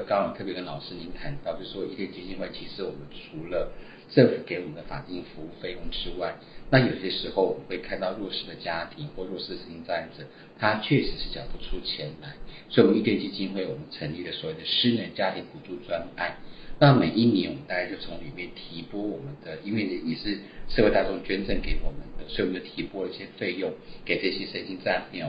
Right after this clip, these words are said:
或他的失能的家庭。比如说他可能每个月有类似像，假设有三千块的自付额，他可能只能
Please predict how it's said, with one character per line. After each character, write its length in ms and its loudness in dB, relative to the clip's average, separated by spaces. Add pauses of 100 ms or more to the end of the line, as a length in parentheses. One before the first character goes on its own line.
或 180 -8
他 100 -4
的 140 -12
失 180 -2
能 160 -4
的 60 -8 (120)
家 220 0 (100)
庭。 120 4 (360)
比 60 6
如 80 6
说 80 6
他 60 6 (100)
可 140 -4
能 180 -8
每 180 -8
个 80 -8
月 140 -4
有 80 -6 (180)
类 140 0
似 300 -6
像， 180 -8
假 160 -2
设 260 6 (300)
有 160 4
三 200 8
千 160 2
块 140 -2
的 100 -4
自 200 -8
付 220 -8 (120)
额， 120 -8 (400)
他 80 10
可 140 4
能 140 -2
只 140 -10
能 160 -10